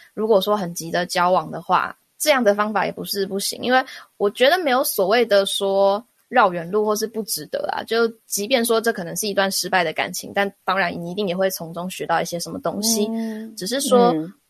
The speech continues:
Speaker 1: 我，我会比较希望说，不要因为太急这件事情而去盲目的为了这个目的去做这件事情。你可能会受伤，然后你可能会在过程中，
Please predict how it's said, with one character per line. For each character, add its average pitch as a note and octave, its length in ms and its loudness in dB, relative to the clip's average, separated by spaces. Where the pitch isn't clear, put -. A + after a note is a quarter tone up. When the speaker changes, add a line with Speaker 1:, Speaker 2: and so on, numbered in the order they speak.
Speaker 1:
我， F#3 380 4
我 F#3+ 160 -2
会 D4 160 4
比 F3+ 160 -2
较 G#3+ 380 2
希 A3+ 400 -4
望 A3+ 300 4
说， F3+ 560 -2
不 G#3+ 120 -4
要 B3+ 220 4
因 G#3+ 200 -6
为 A3+ 160 6
太 G#3+ 300 0
急 F3 280 -10
这 G3+ 160 2
件 G3 220 -2
事 G#3 220 -4
情 D#3+ 340 -8
而 F3 320 0
去 G3+ 500 -2
盲 F#3 240 0
目 G#3 340 2
的 D3 180 4
为 G#3+ 160 2
了 F3+ 140 4
这 G3+ 160 -4
个 F3+ 100 0
目 F#3+ 240 -4
的 F3 160 -6
去 E3+ 140 -8
做 E3+ 180 -4
这 E3+ 140 -4
件 E3+ 180 -4
事 F3+ 220 -2
情。 - 240 -2
你 B3 120 -4
可 D4+ 100 0
能 F#3 160 0
会 A3 320 2
受 G#3+ 260 4
伤， E3+ 280 -2
然 F3+ 100 -4
后 G#3 80 0
你 G#3 100 -4
可 F#3+ 100 -8
能 E3+ 60 -8
会 G3+ 120 0
在 A3+ 100 2
过 G#3 180 4
程 E3 220 -6
中， F3 320 0